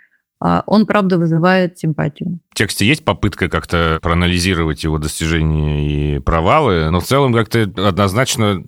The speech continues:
Speaker 2: я не знаю, как-то с цифрами или еще с чем-то, в общем, как-то невозможно составить собственное мнение, мне не получилось. Понятно, что он что-то пытался сделать, что-то он сделал, но что-то он и сам признает, что не сделал, поэтому вообще сложно как-то оценить его как мэра при этом, при всем.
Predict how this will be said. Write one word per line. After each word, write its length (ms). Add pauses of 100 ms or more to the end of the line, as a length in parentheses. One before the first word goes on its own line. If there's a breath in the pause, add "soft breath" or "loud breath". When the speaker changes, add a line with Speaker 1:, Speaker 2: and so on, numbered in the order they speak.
(140)
Speaker 2:
я 200
не 60
знаю, 200
как-то 180
с 60
цифрами 480
или 100
еще 220
с 20
чем-то, 340
в 60
общем, 680
как-то 240
невозможно 400
составить 400
собственное 360
мнение, 280
мне 120
не 100
получилось. 580 (200 soft breath)
Понятно, 280
что 140
он 60
что-то 180
пытался 480
сделать, 240
что-то 200
он 100
сделал, 400
но 100
что-то 280
он 120
и 40
сам 200
признает, 280
что 120
не 140
сделал, 400
поэтому 340
вообще 240
сложно 380
как-то 180
оценить 380
его 180
как 220
мэра 200
при 200
этом, 180
при 120
всем. 260